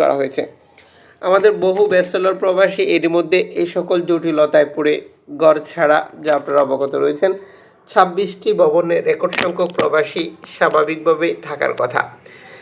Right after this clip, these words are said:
তবে সামনের দিনগুলিতে ভাড়া নেওয়ার ক্ষেত্রে প্রবাসীদেরকে আরও সচেতন, আরও সতর্ক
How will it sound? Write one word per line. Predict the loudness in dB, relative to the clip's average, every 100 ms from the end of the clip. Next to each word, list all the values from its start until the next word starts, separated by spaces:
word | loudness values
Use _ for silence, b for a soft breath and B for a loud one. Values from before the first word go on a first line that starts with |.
| B B B 4
তবে | 4 4
সামনের | 2 2 2 2
দিনগুলিতে | 0 2 4 6 6 4 2 -12 -10
ভাড়া | -4 0 0 0
নেওয়ার | 0 0 -2
ক্ষেত্রে | -6 -6 -4 -2 -4 -8 -2
প্রবাসীদেরকে | 0 0 -2 -2 -4 0 0 2
আরও | 2
সচেতন, | 2 0 0 0 0 0 0
আরও | 0 -2
সতর্ক | -4 -2 -2